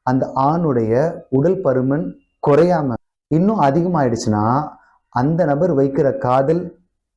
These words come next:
ஆழமாகுமா இல்ல குறையுமா அப்படின்றது கேள்விக்குறியாயிடும். அதனால உடல் அமைப்பும் சரி,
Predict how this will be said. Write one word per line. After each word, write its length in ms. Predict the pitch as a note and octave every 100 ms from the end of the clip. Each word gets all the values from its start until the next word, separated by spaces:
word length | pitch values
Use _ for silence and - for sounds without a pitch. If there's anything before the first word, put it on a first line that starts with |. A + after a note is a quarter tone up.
| _ _ C3
ஆழமாகுமா 880 | C3+ D3 D3+ B2+ A2 A#2 A#2+ G#2 - _ _ _ _ _ _ _
இல்ல 240 | C#3 E3+
குறையுமா 640 | F#3 D3 C#3 D3+ D3 A#2 A2+
அப்படின்றது 320 | C3 B2+ F#3
கேள்விக்குறியாயிடும். 800 | G3+ E3 C#3 B2 G#2+ G#2 F#2+ F#2
அதனால 720 | - G#2+ B2 A2 G2+ A#2 D3+ - - _ _ _
உடல் 260 | - A#2+ C#3
அமைப்பும் 400 | C3+ C#3 C#3 E3+
சரி, 560 | D#3+ D3 D3+ D#3 -